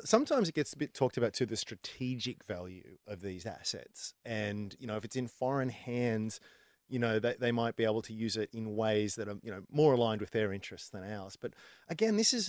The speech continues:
this is one I've always struggled, I guess, in some instances. You know, you, you wouldn't want a, a, a foreign national, uh, owning something, you know,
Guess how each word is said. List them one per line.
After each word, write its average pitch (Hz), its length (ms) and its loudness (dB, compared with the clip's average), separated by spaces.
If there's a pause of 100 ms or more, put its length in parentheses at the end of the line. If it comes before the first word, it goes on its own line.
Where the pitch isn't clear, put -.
this 170 120 2
is 185 120 0
one 175 120 4
I've 143 160 6
always 135 240 6
struggled, 117 560 0
I 180 120 -4
guess, 208 180 0
in 160 140 0
some 143 280 2
instances. 165 720 -8
You 139 60 -8
know, 135 80 -6
you, 147 240 0
you 170 160 0
wouldn't 170 240 2
want 123 220 2
a, 120 140 -2
a, 123 80 0
a 117 160 -2
foreign 113 340 0
national, 110 680 -2 (420)
uh, 104 500 -6 (300)
owning 123 300 2
something, 113 320 0
you 107 260 -8
know, 101 200 -2